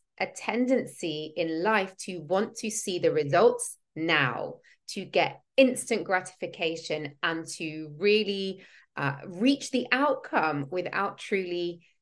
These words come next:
indulging and being in the process. But people want to get to the destination, forgetting that along the way that we need to slow down and actually truly listen into what is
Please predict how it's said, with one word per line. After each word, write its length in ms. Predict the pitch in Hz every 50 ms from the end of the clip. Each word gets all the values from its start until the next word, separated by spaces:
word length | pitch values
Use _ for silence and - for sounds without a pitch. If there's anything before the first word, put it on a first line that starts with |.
| _ _ _ _ _ _ _ - -
indulging 1080 | 190 190 190 - - 190 180 196 220 233 226 220 196 180 165 160 156 156 151 143 - -
and 520 | - 170 165 160 160 156 156 151 151 147 143 - -
being 520 | - 185 208 247 247 208 160 139 135 147 147 - -
in 200 | - 190 190 190
the 80 | 190 -
process. 840 | - 185 160 156 151 147 139 - 143 127 127 143 143 - - - - _ _ _ _ _ -
But 260 | - 170 - - - - _ _ -
people 300 | - 208 190 - 170 160
want 200 | 175 220 240 240
to 60 | 214 196
get 160 | 180 - -
to 80 | -
the 80 | 170 165
destination, 920 | 170 165 165 - - 185 190 233 269 277 - - - 165 147 151 160 160 - _ _ _
forgetting 720 | - - 175 180 - 190 - - 214 196 156 147 143 143
that 180 | 143 151 - -
along 380 | 160 156 156 160 156 156 156 147
the 120 | 147 143
way 580 | 143 143 185 214 220 202 160 143 143 160 165 - _ _ _ _ _ _ -
that 140 | 165 165 165
we 140 | 165 160
need 260 | 160 165 170 175 175 -
to 240 | - - 156 147
slow 580 | 139 139 - - - - 135 156 151 147 147 143
down 500 | 139 170 175 214 233 208 165 143 143 143
and 160 | 139 139 135 139
actually 460 | 160 151 139 - - - 143 139 139
truly 680 | 139 - - - 220 240 247 254 208 175 156 147 147 151
listen 600 | 220 233 233 - - 180 143 131 139 143 139 139 -
into 520 | 175 165 156 151 143 - - 165 151 143
what 220 | 139 147 143 139 139 -
is 300 | 139 139 139 139 -